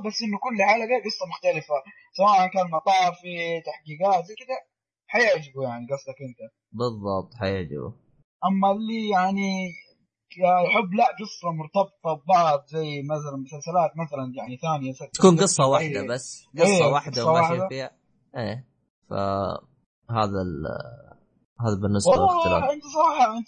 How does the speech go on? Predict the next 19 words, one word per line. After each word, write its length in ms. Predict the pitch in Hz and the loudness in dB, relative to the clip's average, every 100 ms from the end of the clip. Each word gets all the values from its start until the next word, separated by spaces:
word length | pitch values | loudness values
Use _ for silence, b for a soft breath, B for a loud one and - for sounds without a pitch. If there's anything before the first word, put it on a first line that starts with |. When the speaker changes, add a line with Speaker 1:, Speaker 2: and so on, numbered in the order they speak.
| - | -4
Speaker 1:
صراحة 260 | 277 254 | -2 -2
حمستني 680 | 247 277 262 214 185 170 160 | -2 -4 -6 -4 -4 -2 -2
أكمل، 500 | 151 175 147 131 196 _ _ _ _ - | 0 -2 -2 -6 -8 _ _ _ _ -2
ولا 260 | 247 160 | 0 0
أكمله. 540 | 147 160 131 131 175 _ _ 202 | -6 -8 -8 -10 -12 _ _ -2
لأنه 240 | 233 247 | 2 4
أنا 100 | 269 | 4
صراحة 340 | 214 247 214 190 | 4 4 4 0
كنت، 280 | 208 180 | -8 -12
يعني، 180 | 156 147 | -10 -6
ما 100 | 196 | -6
أخفي 180 | 202 165 | -6 -4
عنك، 240 | 202 185 - b - 277 | -4 -6 -10 b 2 8
Speaker 2:
هو 200 | 294 311 | 8 6
شوف، 200 | 285 180 | 2 2
أنا 140 | 262 | 4
Speaker 1:
زمان 100 | 247 | 4
Speaker 2:
ترى 160 | 269 214 | 4 0
مكمله، 580 | 147 247 254 262 277 | 0 -2 -2 -2 -4